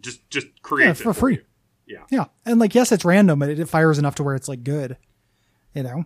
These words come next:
Speaker 1: Like, the upside of this
Speaker 2: Um,
Speaker 1: is that you can always trigger it, 'cause as soon as you take damage in a room, you will generate this, this item. But
Speaker 2: Yeah. Yeah. Uh, unfortunately, it, yeah, does not do a whole lot for me.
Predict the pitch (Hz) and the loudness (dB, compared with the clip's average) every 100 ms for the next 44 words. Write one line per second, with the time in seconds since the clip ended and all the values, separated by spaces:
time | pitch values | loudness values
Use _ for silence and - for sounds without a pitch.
0 | - 165 196 226 247 285 254 156 156 147 | -6 -4 0 0 2 2 2 2 0 -2
1 | 131 156 151 151 151 160 160 131 - 120 | -2 -2 -2 -6 -2 0 0 0 -6 -10
2 | 104 98 - 113 113 - 143 120 123 123 | -8 -12 -14 -16 -14 -6 -6 -6 -4 -4
3 | 127 110 104 95 - - 110 104 98 98 | -2 -6 -6 -12 -14 -14 -14 -12 -10 -12
4 | 92 90 _ 101 95 95 90 87 _ _ | -12 -18 _ -18 -14 -12 -12 -14 _ _
5 | - 101 95 82 _ 85 82 - - - | -10 -10 -10 -16 _ -20 -20 -20 -20 -20
6 | - 92 85 - _ _ _ - 73 _ | -18 -16 -16 -18 _ _ _ -20 -20 _
7 | _ _ 85 76 - - _ _ _ _ | _ _ -18 -18 -18 -20 _ _ _ _
8 | _ _ 277 190 _ - 247 226 247 320 | _ _ -10 -10 _ -8 -6 -2 0 0
9 | 285 277 214 202 175 156 185 196 185 170 | 0 2 4 4 2 0 2 2 0 2
10 | 170 143 147 147 - 147 139 147 156 | 2 2 -2 -4 -6 -6 -4 -8 -12